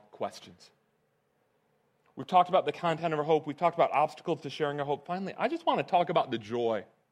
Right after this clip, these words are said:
The joy of sharing our hope. And as I do this, I cannot do this justice. As I wrote this, as I thought about this, I found myself tongue-tied. I found myself just,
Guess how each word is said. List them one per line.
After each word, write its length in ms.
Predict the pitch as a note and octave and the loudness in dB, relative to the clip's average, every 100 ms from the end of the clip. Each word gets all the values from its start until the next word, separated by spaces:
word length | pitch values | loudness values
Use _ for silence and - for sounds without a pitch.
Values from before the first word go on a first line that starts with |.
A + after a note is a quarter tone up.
| _ _ _ _ _ _ _ _ _ _ _ _ _ _ _ _ _ _ _ _ _ _ _ _ _ _ | _ _ _ _ _ _ _ _ _ _ _ _ _ _ _ _ _ _ _ _ _ _ _ _ _ _
The 100 | D3+ | -8
joy 340 | C3 D3+ D#3 D3 | -4 2 2 2
of 80 | |
sharing 320 | C#3+ D3 C3+ B2 | 0 -2 0 0
our 100 | A#2 | 0
hope. 240 | B2+ A#2 | 2 2
And 180 | - D#3+ | 0 0
as 220 | D3+ G#3 | 2 2
I 100 | C4 | 2
do 220 | G3+ D3 E3+ | 2 0 0
this, 340 | G3+ G#3+ - _ _ _ _ - | 0 -2 -8 _ _ _ _ 0
I 200 | F#3+ A#3+ | 2 2
cannot 480 | A#3+ D#3 C#3+ D#3 C3+ | 0 0 2 2 -2
do 160 | D#3+ | -4
this 200 | C#3+ B2+ | -2 -2
justice. 580 | - A2+ A2 - G2+ - _ - | 0 0 0 -6 -16 -18 _ -2
As 180 | - G3 | 2 4
I 200 | F3 E3+ | 4 4
wrote 320 | C#3+ D#3+ F#3 | 4 4 4
this, 220 | E3 F#3+ - | 2 0 2
as 220 | D#3+ D3+ | 2 4
I 100 | D3 | 2
thought 280 | D3 D3+ E3 | 4 4 6
about 280 | F#3 F3+ | 4 4
this, 240 | E3 F#3 - - - | 0 -4 -6 -16 0
I 200 | D#3+ F#3 | 4 4
found 280 | - F#3 F3+ | 2 0 2
myself 460 | D3 - C#3+ B2+ | 0 2 0 0
tongue-tied. 600 | - F#3 F#3 F#3+ G3+ G3+ G3+ C4 - | -2 -4 -2 0 2 2 0 -8 0
I 160 | F3+ | 0
found 280 | G3 G3+ G3+ | 2 0 2
myself 440 | F3 D#3 F#3 E3+ | 2 0 0 0
just, 400 | - D#3+ C3+ - | 2 2 2 0